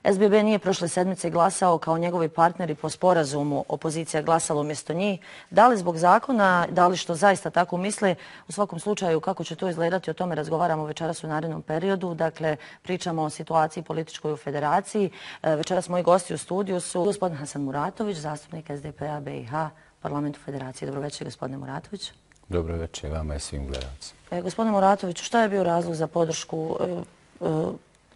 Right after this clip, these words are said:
Speaker 1: prošle sedmice u parlamentu vezano za zakone koji su usvojeni? S D P je podržao ne-, dva, čini mi se, je li, od, od tih zakona.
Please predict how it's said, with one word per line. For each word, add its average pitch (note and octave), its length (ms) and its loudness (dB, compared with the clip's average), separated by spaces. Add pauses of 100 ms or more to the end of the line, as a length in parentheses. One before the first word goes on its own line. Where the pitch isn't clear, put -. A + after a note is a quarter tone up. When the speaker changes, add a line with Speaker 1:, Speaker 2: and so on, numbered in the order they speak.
(140)
Speaker 1:
prošle F3 320 2
sedmice E3 440 0
u D#3 40 2
parlamentu D#3+ 520 -2
vezano D#3 320 0
za D3 100 -4
zakone D#3 380 0
koji D#3 180 -4
su D#3+ 180 -4
usvojeni? F#3 560 4 (300)
S F3+ 140 4
D F3 100 2
P F3 120 0
je E3+ 60 4
podržao D#3+ 520 2
ne-, D#3+ 380 -2
dva, D#3+ 280 4
čini D3 240 0
mi C#3+ 80 2
se, - 200 -4
je D3 100 4
li, C#3 100 0
od, C#3+ 180 -4
od D3 140 -2
tih D#3+ 240 -2
zakona. F#3 560 2